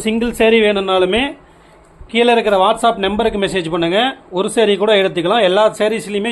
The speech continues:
யூனிஃபார்ம் செட் சாரீஸ் அவைலபிள் இருக்கு. சாரியோட செப்பரேட் பிக்சர்ஸ் வேணும் அப்படிங்கிற மாதிரி இருந்தா, நம்ம WhatsApp நம்பருக்கு மெசேஜ் பண்ணீங்கன்னா, நம்ம டீம் உங்களுக்கு ரிப்ளை பண்ணுவாங்க.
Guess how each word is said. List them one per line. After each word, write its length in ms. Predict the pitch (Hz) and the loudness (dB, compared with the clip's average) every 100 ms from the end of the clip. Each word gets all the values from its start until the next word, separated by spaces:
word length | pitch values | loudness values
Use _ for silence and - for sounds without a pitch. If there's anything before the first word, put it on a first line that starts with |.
| 202 | -4
யூனிஃபார்ம் 420 | 220 190 214 202 | -4 0 -2 0
செட் 140 | 190 202 | -6 -2
சாரீஸ் 240 | 190 190 185 | -4 0 0
அவைலபிள் 360 | 185 190 185 170 | 2 2 0 -4
இருக்கு. 260 | 151 202 285 - - - - - - - - - - - - - - - - - - - | -4 -2 -2 -4 -16 -20 -20 -20 -20 -20 -20 -20 -20 -20 -20 -20 -20 -20 -20 -20 -14 -2
சாரியோட 520 | 196 247 262 247 226 208 | 2 4 6 4 4 2
செப்பரேட் 300 | 202 247 202 | 0 0 -2
பிக்சர்ஸ் 280 | 226 220 220 214 | -2 -2 0 0
வேணும் 200 | 220 220 | 2 0
அப்படிங்கிற 340 | 202 202 190 185 | 0 0 0 2
மாதிரி 140 | 180 | 0
இருந்தா, 200 | 175 226 262 294 - - - - 208 | 2 2 2 -2 -20 -20 -20 -16 -6
நம்ம 180 | 170 170 - - - | -4 -4 -8 -10 0
WhatsApp 300 | 214 - 247 220 | 0 2 0 0
நம்பருக்கு 300 | 220 196 190 | 0 0 -2
மெசேஜ் 260 | 196 208 196 | -2 -2 -2
பண்ணீங்கன்னா, 320 | 185 185 233 | 0 0 0
நம்ம 160 | 190 185 | 0 0
டீம் 160 | 220 220 | 0 0
உங்களுக்கு 280 | 202 202 202 | 0 -2 -4
ரிப்ளை 240 | 202 220 214 | -2 -2 0
பண்ணுவாங்க. 360 | 190 180 165 | 0 0 0